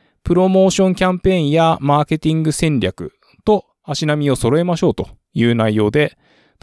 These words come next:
例えば、特定のキーワードがクエリされた場合は、それ用のバナーを出したり、関連カテゴリーをブーストしたり、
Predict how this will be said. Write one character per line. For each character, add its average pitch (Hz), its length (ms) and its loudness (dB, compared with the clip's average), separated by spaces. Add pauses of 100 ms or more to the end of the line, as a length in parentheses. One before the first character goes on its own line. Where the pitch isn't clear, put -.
例 247 100 2
え 185 40 0
ば、 110 280 0
特 - 240 -6
定 170 240 0
の 165 140 0
キ 165 280 -2
ー - 20 2
ワ 160 220 4
ー - 20 -4
ド 147 120 -2
が 185 220 2
ク 131 220 0
エ 127 80 2
リ 127 100 -2
さ 123 120 -2
れ 113 100 0
た 117 120 0
場 110 200 0
合 113 60 0
は、 143 360 0 (220)
そ - 120 -8
れ 160 140 2
用 165 220 2
の 151 120 0
バ 151 200 0
ナ 165 180 0
ー - 40 0
を 92 100 -4
出 107 140 -4
し - 40 -10
た 90 100 -4
り、 80 120 -12 (560)
関 131 200 -2
連 123 160 0
カ 131 140 -4
テ 131 100 0
ゴ 120 120 2
リ 117 160 0
ー 175 80 4
を 151 40 2
ブ 117 200 -4
ー 107 40 -2
ス - 60 -10
ト 104 140 -2
し - 80 -8
た 95 100 -2
り、 82 100 -10